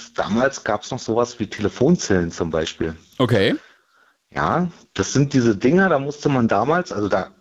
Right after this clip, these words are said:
Speaker 1: war noch nichts mit Telefonkarten, sondern da musste man wirklich noch richtig Bargeld reinwerfen in die Telefonkarten, in die Telefonzelle,
Speaker 2: Mhm.
Speaker 1: in diese Apparate.
Speaker 2: Mhm.
Speaker 1: Und das blieb dann da drin und man konnte dann eine gewisse Zeit telefonieren.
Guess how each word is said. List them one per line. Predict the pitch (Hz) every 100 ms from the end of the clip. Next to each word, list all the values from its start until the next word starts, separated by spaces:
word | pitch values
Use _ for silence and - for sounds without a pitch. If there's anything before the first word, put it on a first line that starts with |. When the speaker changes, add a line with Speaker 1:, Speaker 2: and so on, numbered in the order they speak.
| -
Speaker 1:
war | 117 101 123
noch | 117
nichts | 123 135 - -
mit | 123 -
Telefonkarten, | 110 107 120 104 101 98 151 202 190
sondern | 143 131
da | 127
musste | 139 - 147
man | 113
wirklich | 147 - 165
noch | 175 156 147
richtig | - 180 165
Bargeld | - 98 156 160 113
reinwerfen | 101 151 180 113 95 104
in | 90
die | 92
Telefonkarten, | 104 90 101 104 - 127 135 180 175
in | 113 104
die | 101 101 101 98
Telefonzelle, | 98 - 104 113 147 156 185 - - - -
Speaker 2:
Mhm. | 101 92
Speaker 1:
in | 113 -
diese | 104 101 107 110 107
Apparate. | - 85 85 113 185 196 196 85
Speaker 2:
Mhm. | 80 73 104 107
Speaker 1:
Und | 127 123 127 127 127 - -
das | 131 -
blieb | - 143
dann | 151 120
da | 104
drin | - 180
und | 214 214
man | 156 -
konnte | 156 160 156
dann | 151
eine | 147 135
gewisse | 123 143 170 156
Zeit | - 123 -
telefonieren. | 147 139 139 117 113 107 90 80